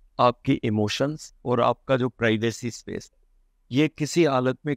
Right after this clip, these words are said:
किसी के लिए कॉम्प्रोमाइज मत करो। आप, मतलब, मैं थोड़ा सा, मतलब, इस सिस्टम के भी against हूँ कि पेरेंट्स इतना सैक्रिफाइस करते हैं बच्चों के,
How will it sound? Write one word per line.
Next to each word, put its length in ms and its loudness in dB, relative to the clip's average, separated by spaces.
किसी 280 -2
के 140 2
लिए 200 4
कॉम्प्रोमाइज 680 -2
मत 80 -20
करो। 260 -20
आप, 240 -2
मतलब, 220 2
मैं 200 2
थोड़ा 300 0
सा, 140 -6
मतलब, 300 -4
इस 100 -2
सिस्टम 420 -2
के 120 0
भी 160 4
against 400 0
हूँ 80 -8
कि 120 -6
पेरेंट्स 460 0
इतना 320 0
सैक्रिफाइस 680 -2
करते 300 -4
हैं 100 0
बच्चों 320 -4
के, 140 -16